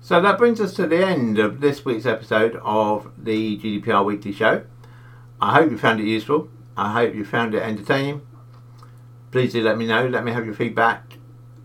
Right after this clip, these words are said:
by sending an email to podcast at insurity dot co dot U K. You can find out more about us at Insurity at w w w dot insurity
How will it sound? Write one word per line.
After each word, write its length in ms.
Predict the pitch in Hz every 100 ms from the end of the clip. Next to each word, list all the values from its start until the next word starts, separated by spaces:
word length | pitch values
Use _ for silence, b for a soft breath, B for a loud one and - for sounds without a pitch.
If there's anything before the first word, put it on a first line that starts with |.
| - - - -
by 100 | 104
sending 240 | 135 120
an 80 | 110
email 300 | 110 101 104
to 120 | -
podcast 600 | - 127 - 113 98 - 113
at 160 | 98
insurity 400 | 101 123 107 104
dot 200 | 98 90
co 120 | -
dot 100 | 95
U 140 | 92 90
K. 400 | - 139 147 147 B B B B B
You 140 | - 104
can 80 | 101
find 200 | 117 104
out 140 | 104
more 140 | 113
about 260 | 107 104 92
us 300 | 127 160 -
at 100 | -
Insurity 840 | 107 104 104 127 123 123 143 143 - B B -
at 240 | 101 -
w 340 | 117 110 107 104
w 320 | 101 104 107
w 320 | 110 101 98
dot 300 | 98 98 -
insurity 760 | 107 98 113 101 98 101 98